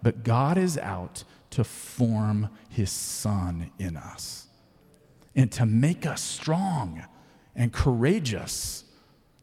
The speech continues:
So are soldiers formed on vacation, on the beach, no. Soldiers are formed in battle.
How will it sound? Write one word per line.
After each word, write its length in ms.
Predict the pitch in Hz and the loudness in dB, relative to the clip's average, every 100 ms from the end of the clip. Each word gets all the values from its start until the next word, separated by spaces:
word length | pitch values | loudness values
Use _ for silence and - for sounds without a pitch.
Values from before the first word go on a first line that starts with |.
| _ _ _ _ _ - | _ _ _ _ _ -14
So 220 | - - | -8 -2
are 140 | 139 139 | 0 0
soldiers 600 | - 185 214 214 202 - | 0 0 0 0 -2 -4
formed 760 | - - 165 170 180 180 175 - - | -6 2 4 4 2 0 -2 -10 -4
on 220 | 131 143 | 2 2
vacation, 760 | 135 143 - 139 135 170 170 175 - - - _ _ _ | 2 0 0 -4 -2 -6 -6 -6 -12 -20 -20 _ _ _
on 220 | - 131 156 | -2 2 2
the 80 | |
beach, 680 | 127 127 131 165 - - - - - _ _ _ _ _ _ _ _ _ | 2 2 2 0 -6 -10 -10 -16 -20 _ _ _ _ _ _ _ _ _
no. 520 | 131 180 233 220 120 87 - - - | 2 2 2 -2 -4 -6 -20 -20 -14
Soldiers 960 | - - - 165 208 180 220 220 202 | -10 -4 0 2 0 0 -2 -2 -2
are 240 | - 143 120 | -2 -2 -2
formed 800 | - - - 180 143 113 110 117 | -4 -8 0 2 4 2 0 -2
in 200 | 117 98 87 90 | -2 -4 -4 -4
battle. 360 | 110 107 - | -4 -4 -8